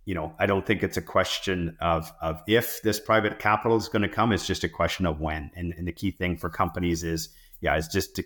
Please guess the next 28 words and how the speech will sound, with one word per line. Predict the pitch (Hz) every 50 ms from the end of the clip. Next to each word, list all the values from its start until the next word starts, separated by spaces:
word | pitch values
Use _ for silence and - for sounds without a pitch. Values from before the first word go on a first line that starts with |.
| - -
you | 95
know, | 82 76 - _ -
maintain | 95 98 98 92 - - 107 98 98
your | 85 80
capital | 80 - 87 82 80 - 107 95 95
structure, | 92 - - - 92 - - - 131 143 143 - - _
get, | 117 107 - - _ _
get, | 120 104 -
try | - 117 113 113
get | 90 95 104 - -
done | 101 95 98 98
what | 87 82 -
you | 95
need | 92 92 92 90 82
to | 90
get | 80 82 80 80
done | - 82 82 95 117 123 - - - - _ _ _ -
with | 95 87 - -
keeping | 104 95 85 95 90
your | 82 80
capital | - - 85 80 - - 85 82
structure, | 78 - - - 76 - - - 80 73 - _ -
you | 85
know, | 80 76
as | 78 -
tight | - - 82 78 76
as | 80 -
possible, | - - 78 76 - - 82 80 85 82 80 80 -